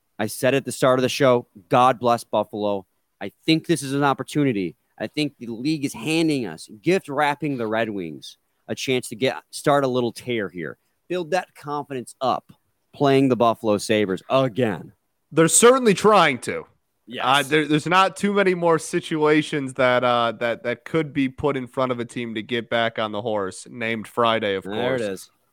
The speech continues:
Speaker 1: Every
Speaker 2: Uh,
Speaker 1: episode, I swear to
Speaker 2: that,
Speaker 1: God.
Speaker 2: uh, <laughs> than giving you back-to-backs against Buffalo, even if it is a, a home and home. Um,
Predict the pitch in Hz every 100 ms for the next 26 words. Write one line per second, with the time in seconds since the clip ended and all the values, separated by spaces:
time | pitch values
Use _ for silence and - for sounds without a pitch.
0 | _ 113 123 117 113 110 107 87 82 85
1 | 120 131 135 135 131 131 165 - - 269
2 | - 403 - 453 - - - - 285 294
3 | 240 - 170 175 151 175 165 165 160 139
4 | 143 143 143 135 131 127 131 123 117 -
5 | 120 - 117 110 117 117 113 107 110 110
6 | 98 107 98 92 101 107 104 104 101 104
7 | 98 95 90 95 98 98 92